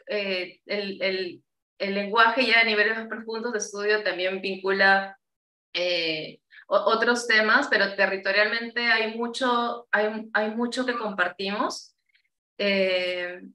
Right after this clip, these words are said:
Y, y curiosamente, es, somos como países en los que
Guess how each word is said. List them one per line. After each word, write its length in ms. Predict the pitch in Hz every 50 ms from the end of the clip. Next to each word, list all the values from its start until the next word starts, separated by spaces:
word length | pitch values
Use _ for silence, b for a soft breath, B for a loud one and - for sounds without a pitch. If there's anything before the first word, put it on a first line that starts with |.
| _ _ _ _
Y, 640 | - 214 208 208 196 196 190 190 190 190 185 185 -
y 140 | - 214 214
curiosamente, 1120 | 220 233 233 233 240 247 240 277 262 247 247 240 240 240 240 247 247 247 247 247 - - - - 208 196 196
es, 240 | 196 196 - - -
somos 480 | - - - 226 226 226 226 240 240
como 280 | - - 143 208 208 202
países 440 | 208 196 196 208 214 214 233 233 247
en 120 | 226 214
los 140 | 208 208 202 - -
que 500 | 190 185 185 180 175 175 175 - -